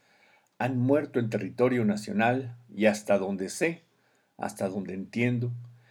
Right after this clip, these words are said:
el Estado es el responsable y el garante de la vida de todas las personas que están en el país, sean migrantes o no. Y han muerto más de cincuenta personas en Chiapas este nueve de diciembre,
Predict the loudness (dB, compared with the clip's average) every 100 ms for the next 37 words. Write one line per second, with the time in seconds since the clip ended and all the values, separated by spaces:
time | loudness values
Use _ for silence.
0 | -20 -12 2 4 4 4 10 10 10 0
1 | -2 -4 -4 0 2 8 10 10 8 2
2 | 4 6 6 4 2 0 2 2 0 -2
3 | 0 2 2 0 4 4 6 4 0 -2
4 | -6 -4 -2 -2 -2 -6 -6 0 2 2
5 | -2 -4 -2 -2 -6 -14 -20 _ _ _
6 | -14 -4 4 4 4 0 0 0 0 -2
7 | -4 -6 -8 -18 _ -4 -2 -8 -16 _
8 | _ _ _ _ _ _ _ -20 -20 -2
9 | 4 6 6 6 6 6 4 4 6 4
10 | 2 -4 2 2 4 2 2 2 2 2
11 | -4 -4 -2 -4 -6 -8 4 4 6 2
12 | 0 -8 -6 0 2 2 2 0 -6 -8
13 | -8 -8 -10 -14